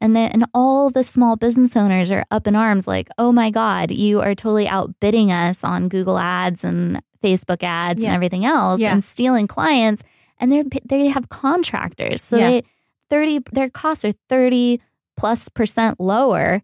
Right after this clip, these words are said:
Speaker 2: Yeah.
Speaker 1: than me, who has employees, and I insure my dog walkers with workers' comp in case they break their leg or something.
Speaker 2: Yeah. It, so I have the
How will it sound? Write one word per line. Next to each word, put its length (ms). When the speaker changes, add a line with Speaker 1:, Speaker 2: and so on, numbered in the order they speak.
Speaker 2:
Yeah. 180
Speaker 1:
than 220
me, 280
who 100
has 200
employees, 720
and 120
I 60
insure 680
my 160
dog 300
walkers 440
with 100
workers' 460
comp 400
in 100
case 280
they 140
break 340
their 120
leg 300
or 80
something. 540
Speaker 2:
Yeah. 380
It, 220
so 400
I 200
have 380
the 160